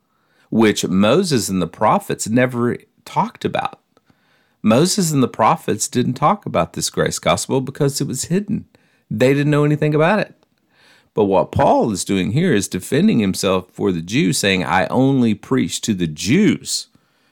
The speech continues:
that which Moses and the prophets said should come." Um, and I believe when he says, "And I obtained help from God," I believe he's referring to Li-, Li-, Lysias when he, he delivered him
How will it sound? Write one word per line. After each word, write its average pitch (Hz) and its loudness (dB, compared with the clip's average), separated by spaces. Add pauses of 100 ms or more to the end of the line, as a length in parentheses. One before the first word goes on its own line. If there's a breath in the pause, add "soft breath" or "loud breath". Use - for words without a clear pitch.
(120)
that 85 0
which 87 0
Moses 80 -2
and 76 -4
the 73 -12
prophets - -4
said 71 -4 (1200)
should - -6
come." - 0 (680 loud breath)
Um, 80 2
and 113 0
I 185 2
believe 127 2
when 95 0
he 90 0
says, 90 2
"And 82 -4
I 90 2
obtained 90 -2
help 95 -2
from 80 -8
God," 92 0
I 87 0
believe 87 0
he's 78 -8
referring 76 -2
to - -14
Li-, 67 -8
Li-, 76 -4
Lysias 78 -4
when 71 -6
he, 82 -2 (500 soft breath)
he 80 -4
delivered 73 -2
him 65 -8